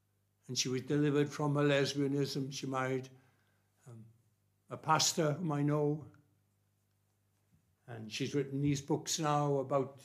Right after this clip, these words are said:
deliverance from sexual impropriety and help, and speaks and is hated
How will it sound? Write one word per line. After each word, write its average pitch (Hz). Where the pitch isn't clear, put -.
deliverance 143
from 123
sexual 147
impropriety 139
and 127
help, 143
and 127
speaks -
and 113
is 117
hated 151